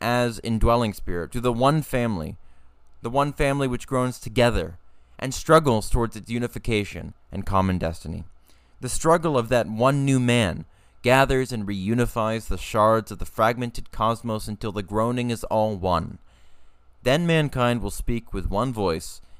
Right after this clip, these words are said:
and one heart, and then shall the mind of Christ become wholly interior to the human family, drawing up the world into the divine presence. And at that point, then, in a wholly new way,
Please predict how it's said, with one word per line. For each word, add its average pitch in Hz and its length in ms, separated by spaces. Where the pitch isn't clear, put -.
and 85 180
one 113 160
heart, 110 440
and 110 160
then 156 200
shall 147 160
the 117 80
mind 107 260
of - 120
Christ 95 480
become 101 300
wholly 135 380
interior 95 640
to 98 80
the 92 80
human 110 360
family, 85 440
drawing 123 440
up 123 140
the 120 100
world 101 440
into 117 300
the 87 140
divine 82 500
presence. - 640
And 104 120
at 101 140
that 156 260
point, - 460
then, 101 560
in 123 140
a 120 80
wholly 160 380
new 143 200
way, 104 400